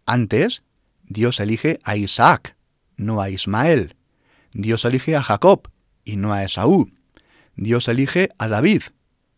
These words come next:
no a los hermanos mayores, sino al pequeño,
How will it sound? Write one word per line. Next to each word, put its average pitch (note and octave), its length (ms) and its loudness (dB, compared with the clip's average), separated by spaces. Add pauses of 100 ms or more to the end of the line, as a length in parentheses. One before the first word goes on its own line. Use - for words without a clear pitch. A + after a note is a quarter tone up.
(140)
no A2 160 -4
a A#2 40 2
los G#2+ 180 -2
hermanos G#2+ 260 -2
mayores, G#2+ 640 2 (480)
sino G2 220 -8
al E2+ 80 -8
pequeño, C#3 580 0